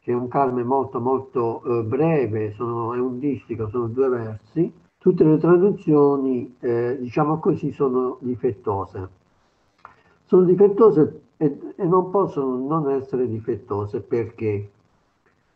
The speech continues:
Perché il problema di questo Carme è l'ultima parola. L'ultima parola in latino è ex crucior, letto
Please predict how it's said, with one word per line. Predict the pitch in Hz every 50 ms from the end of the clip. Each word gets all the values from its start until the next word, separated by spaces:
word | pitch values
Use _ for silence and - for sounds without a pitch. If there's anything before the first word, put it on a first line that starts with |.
| _ _ _
Perché | _ - - 175 190
il | 226 240 240 208
problema | - 180 160 165 143 131 143 135 127 120 117 113 113 117 113 110 117 117 - _ _ _ _ _ _ _ _
di | - 120 113 120
questo | - - 147 156 151 - - - 131 120 113
Carme | - - 123 120 110 110 107 110 113 123 139 156 - - _ _ _ _ _ _ _
è | - 165 147 131 123 127 143 - - - - - - _ _
l'ultima | 175 160 214 214 170 - - 127 110 104 104 107
parola. | 104 113 107 104 107 98 95 98 98 95 98 104 101 _ _ _ _ _ _ _ _ _ _ _ _ _ _ _ _ _ _ _ _ _ _ _ _ _ _ - 175
L'ultima | 190 196 202 233 226 214 185
parola | 180 196 160 156 143 131 123 123 127 139 165 180 -
in | 190 170 165
latino | 156 156 147 131 135 135 131 127 131 135 143
è | 151 156 - -
ex | 165 147 143 - - - _
crucior, | - - 131 139 123 110 107 - 127 113 104 104 107 104 - - _ _ _ _ _ _ _ _ _ _ _ _ _ _ _ _ _
letto | - 131 147 151 156 160 - - 143 131 131